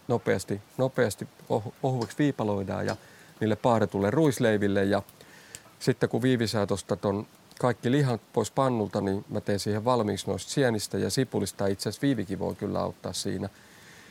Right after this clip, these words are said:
Sienistä ja sipulista pikkusen, pikkusen sellaisen hunnun siihen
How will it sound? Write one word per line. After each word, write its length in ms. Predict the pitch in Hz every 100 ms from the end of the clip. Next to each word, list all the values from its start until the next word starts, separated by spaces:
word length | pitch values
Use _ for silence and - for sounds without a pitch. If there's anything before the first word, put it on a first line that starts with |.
| - -
Sienistä 460 | - 147 127 113 117
ja 80 | 113
sipulista 520 | 135 131 107 101 107 -
pikkusen, 460 | 139 - 104 95 - - - - - - -
pikkusen 480 | - 214 - 156 135
sellaisen 420 | 123 131 131 135
hunnun 360 | 127 175 143 113
siihen 420 | 120 110 107 107